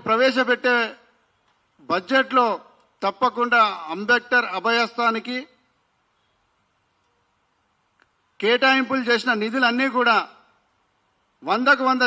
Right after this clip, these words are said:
శాతం ఇదే సంవత్సరంలో కంప్లీట్ చేసే విధంగా పైలట్ ప్రాజెక్ట్ కింద నిధులు కేటాయించడంతో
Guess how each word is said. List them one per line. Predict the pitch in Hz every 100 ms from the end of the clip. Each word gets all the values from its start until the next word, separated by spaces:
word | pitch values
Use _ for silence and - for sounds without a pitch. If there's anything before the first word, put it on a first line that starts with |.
| 240
శాతం | 240 240 240 220
ఇదే | 262 226
సంవత్సరంలో | 240 240 240 240 226 -
కంప్లీట్ | 202 226 277 233
చేసే | 247 220 247 220
విధంగా | 214 233 233 196 - _ _ 175
పైలట్ | 202 254 247
ప్రాజెక్ట్ | 233 226 226 220
కింద | 220 214 185 - _ _ -
నిధులు | 170 208 247 240
కేటాయించడంతో | 226 220 226 220 214 214 214 208 214